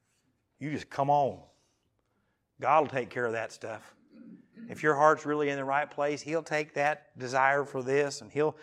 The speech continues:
change that living situation. God will take care of that. You come on." He said, "Well, I just, I don't, that's just not the way I think it works." And in that moment, I was very proud of myself. I said, "Well, I'll be praying for you." What I wanted to say is, "Well, I don't care what your way of thinking is. You're wrong."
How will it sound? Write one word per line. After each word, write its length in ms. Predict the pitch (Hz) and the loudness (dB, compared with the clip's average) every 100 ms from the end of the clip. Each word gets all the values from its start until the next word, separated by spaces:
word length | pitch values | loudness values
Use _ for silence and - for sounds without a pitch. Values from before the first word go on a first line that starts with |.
| - | -18
change 380 | - 151 147 123 | -4 -2 -2 2
that 200 | 139 - | 2 2
living 320 | 139 139 139 | 2 2 0
situation. 680 | - 143 - 127 139 131 147 _ _ | -2 -4 -4 -2 -2 -2 -10 _ _
God 200 | - 143 | 0 0
will 60 | 185 | 2
take 200 | 165 139 | -2 -4
care 220 | 143 127 | -2 -2
of 60 | 110 | -2
that. 200 | 101 - | -6 -10
You 100 | 123 | -16
come 220 | 135 131 | -8 -4
on." 240 | 123 120 98 _ _ _ _ _ _ _ _ _ _ _ _ _ _ | -2 -4 -6 _ _ _ _ _ _ _ _ _ _ _ _ _ _
He 80 | 135 | -10
said, 160 | - 120 | -6 0
"Well, 200 | 131 131 | 4 4
I 120 | 123 | 4
just, 240 | 120 - | 0 -6
I 80 | 117 | -2
don't, 200 | 120 120 | -2 -4
that's 220 | - 113 - | -6 -6 -6
just 160 | 110 | -8
not 180 | 120 117 | -6 -4
the 40 | |
way 200 | 107 120 | -2 0
I 80 | 117 | 0
think 220 | - 127 | -2 -8
it 80 | 117 | -8
works." 420 | 143 180 127 - _ _ _ - - - _ _ - | -6 -6 -6 -18 _ _ _ -20 -20 -20 _ _ -16
And 160 | 117 113 | -14 -12
in 140 | 127 135 | -8 -2
that 180 | 165 | -2
moment, 320 | 175 220 170 123 | 0 -2 -2 -2
I 80 | |
was 120 | 127 117 | -4 -2
very 200 | 131 143 | 0 0
proud 240 | 160 175 | 0 -2
of 60 | 139 | -2
myself. 480 | 104 - 101 95 _ | -8 -10 -10 -12 _
I 60 | |
said, 180 | - 107 | -14 -12
"Well, 140 | 104 110 | -8 -6
I'll 120 | 123 | -4
be 120 | 139 | -6
praying 360 | - 160 165 127 | -6 -8 -8 -12
for 200 | 104 98 | -12 -12
you." 120 | 95 - _ _ _ _ _ _ _ | -14 -18 _ _ _ _ _ _ _
What 160 | 123 127 | -4 -2
I 40 | |
wanted 200 | 131 175 | 0 -2
to 60 | 170 | -2
say 160 | 127 | -2
is, 60 | 117 | -2
"Well, 120 | 127 | 0
I 40 | |
don't 140 | 220 - | -2 0
care 200 | 196 311 | 0 2
what 220 | 214 - | 0 -4
your 100 | 127 | -6
way 160 | 117 104 | -4 -4
of 80 | |
thinking 260 | - 120 104 | -6 -8 -6
is. 140 | 98 | -8
You're 100 | 143 | -6
wrong." 560 | 247 143 214 143 - - | -2 4 6 4 0 -14